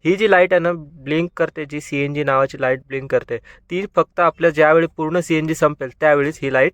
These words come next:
येते. तर मित्रांनो, आपल्या गाडीचा ज्यावेळी सीएनजी संपतो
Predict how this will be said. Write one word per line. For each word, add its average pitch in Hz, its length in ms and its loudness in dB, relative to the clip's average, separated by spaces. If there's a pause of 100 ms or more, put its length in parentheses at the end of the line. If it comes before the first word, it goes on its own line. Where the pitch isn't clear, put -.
येते. 151 340 -4 (1000)
तर 185 100 4
मित्रांनो, 202 360 4
आपल्या 180 280 4
गाडीचा 185 260 2
ज्यावेळी 175 300 2
सीएनजी 165 400 -6
संपतो 151 540 0